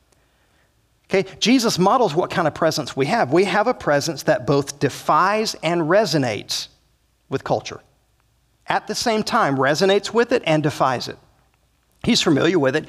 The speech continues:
He knew how it worked. He knew whose image was on it. He knew what the inscription said.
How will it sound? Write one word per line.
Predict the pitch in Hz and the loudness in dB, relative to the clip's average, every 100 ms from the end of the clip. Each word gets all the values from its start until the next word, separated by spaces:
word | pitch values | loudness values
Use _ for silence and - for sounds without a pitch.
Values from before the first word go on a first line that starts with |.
| - - | -16 0
He | 190 | 2
knew | 180 226 | 4 4
how | 165 127 | 2 2
it | 123 | 0
worked. | 190 208 143 - - - | 0 0 -2 -12 -20 -2
He | 269 | 2
knew | 294 214 | 2 2
whose | 143 123 | 2 0
image | 120 117 - | -2 -4 -6
was | 127 | -4
on | 127 170 | -2 0
it. | 254 - - - - | -2 -6 -20 -20 -20
He | - 302 | 0 4
knew | 277 | 4
what | 147 | 2
the | 135 120 | 0 -6
inscription | - - - - 107 | -6 -6 -6 -8 -8
said. | - 202 240 | 0 0 0